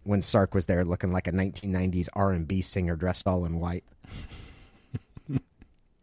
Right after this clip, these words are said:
I was worried, though, 'cause his sunglasses were really tight. Like, it was like the s-, the side of his sunglasses were leaving, like, an indentation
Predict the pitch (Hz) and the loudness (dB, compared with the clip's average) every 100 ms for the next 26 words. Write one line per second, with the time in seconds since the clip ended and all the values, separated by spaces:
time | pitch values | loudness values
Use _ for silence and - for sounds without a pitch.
0 | _ - 156 131 127 214 359 139 101 127 | _ 4 6 8 10 10 10 10 6 6
1 | 104 101 - - 285 131 85 - 98 92 | 2 2 4 6 6 4 0 -2 -2 0
2 | 98 135 180 95 - 101 180 233 - - | 2 4 4 0 -4 -2 -2 -2 -10 -20
3 | - - 131 151 135 123 117 - 107 113 | -20 4 8 8 8 8 6 4 2 4
4 | - - 117 - 127 208 214 107 - 170 | 4 4 4 4 6 6 6 4 4 6
5 | 170 98 101 95 95 113 143 143 104 98 | 4 4 0 2 6 6 8 6 4 2
6 | 90 120 131 113 107 - 92 - 160 196 | 6 8 8 8 6 2 2 4 4 2